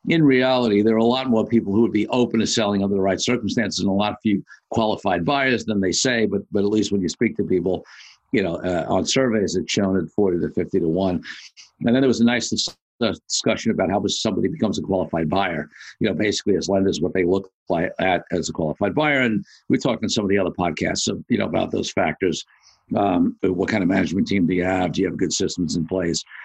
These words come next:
You know, obviously what your financials look like. Um, do you have a unique, uh, proposition to bring people, people in,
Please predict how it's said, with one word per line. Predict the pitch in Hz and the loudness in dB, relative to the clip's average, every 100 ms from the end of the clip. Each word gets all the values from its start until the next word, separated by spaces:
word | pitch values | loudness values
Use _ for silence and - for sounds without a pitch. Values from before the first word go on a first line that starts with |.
| - - | -14 -4
You | 87 | -2
know, | 80 | 0
obviously | 90 85 78 95 | 0 0 -2 -2
what | 82 73 | -2 -2
your | 73 | -2
financials | 87 82 - 87 76 | -2 -2 -2 -4 -4
look | 80 | -4
like. | 82 82 - - - - 85 | -2 -4 -6 -14 -18 -10 -4
Um, | 85 80 78 78 - _ _ _ - | 0 0 -2 -6 -14 _ _ _ 0
do | |
you | 101 | 0
have | 82 | 0
a | |
unique, | 90 90 - | 0 0 0
uh, | 98 85 | -2 -2
proposition | 90 90 82 85 - | -2 -2 -2 -2 -2
to | 82 | -2
bring | 82 82 | -2 0
people, | 90 80 82 - | -2 -2 -6 -2
people | 104 78 80 | -2 0 -2
in, | 87 80 | 0 -2